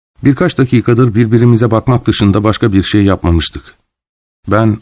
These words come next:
arka ayaklarından biri üstünde dengeleyerek oturduğum sandalyeden ona bakıyordum. Oysa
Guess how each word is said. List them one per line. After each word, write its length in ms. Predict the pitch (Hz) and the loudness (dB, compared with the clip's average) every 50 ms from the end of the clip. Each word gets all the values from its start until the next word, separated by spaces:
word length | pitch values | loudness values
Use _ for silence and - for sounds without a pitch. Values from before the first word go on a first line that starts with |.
| _ - | _ -4
arka 280 | 101 107 104 - 131 | -4 -2 -2 -2 -2
ayaklarından 680 | 117 110 107 107 101 - 113 98 104 104 104 107 107 107 | -2 -2 -2 -2 -2 -2 0 0 2 2 2 2 2 0
biri 140 | 98 101 101 | 0 2 2
üstünde 500 | 110 101 92 - - 101 101 95 101 92 | 2 0 0 -2 0 0 0 2 2 0
dengeleyerek 680 | 104 101 101 95 101 101 98 98 98 92 98 92 - | 0 2 2 2 2 2 2 2 2 0 0 -2 -4
oturduğum 500 | 101 104 - - 110 98 101 110 110 107 | -4 -4 -2 0 0 0 2 2 0 0
sandalyeden 600 | - 110 107 107 107 110 104 101 101 98 107 110 | 0 0 0 0 2 0 0 0 0 0 0 0
ona 300 | 107 - 104 101 101 92 | 0 0 0 0 0 0
bakıyordum. 580 | 85 85 - - - 85 82 80 78 - 78 - _ _ _ _ _ _ _ _ _ _ _ _ _ _ _ _ _ _ _ _ - | -2 -4 -4 -4 -4 -4 -4 -4 -6 -10 -14 -16 _ _ _ _ _ _ _ _ _ _ _ _ _ _ _ _ _ _ _ _ -2
Oysa 460 | 98 104 107 95 - 110 104 101 | 0 0 0 0 0 -2 -2 -2